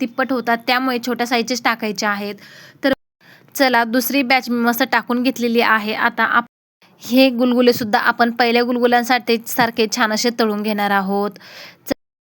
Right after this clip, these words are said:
आता यांना सुद्धा छान असं पलटून टाकायचं आहे. दुसऱ्या साईडने सहज पलटले जातात, जास्त वेळ सुद्धा लागत नाही. पहिली बॅच सु-, सुरुवातीला चिटकू शकते, परंतु दुसऱ्यांदा टाकले की दुसरा घाणा जर टाकला ना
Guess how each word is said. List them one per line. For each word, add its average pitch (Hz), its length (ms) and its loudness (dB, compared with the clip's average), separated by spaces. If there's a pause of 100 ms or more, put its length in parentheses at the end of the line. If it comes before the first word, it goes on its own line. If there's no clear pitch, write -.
(500)
आता 247 200 0
यांना 247 300 2
सुद्धा 247 260 0 (120)
छान 247 140 4
असं 240 120 0 (120)
पलटून 262 300 0
टाकायचं 240 420 -2
आहे. 233 100 2
दुसऱ्या 226 300 0
साईडने 233 260 0
सहज 294 340 4
पलटले 269 420 2
जातात, 240 240 2
जास्त 233 260 0
वेळ 240 180 2
सुद्धा 233 220 0
लागत 220 280 2
नाही. 214 200 0 (480)
पहिली 277 240 6
बॅच 262 320 0
सु-, 254 220 0
सुरुवातीला 240 500 2
चिटकू 254 320 -4
शकते, 240 300 2
परंतु 233 320 -2
दुसऱ्यांदा 247 360 0
टाकले 240 400 0
की 226 100 -2
दुसरा 233 280 -2
घाणा 220 280 0
जर 254 180 0
टाकला 254 280 2
ना 226 140 2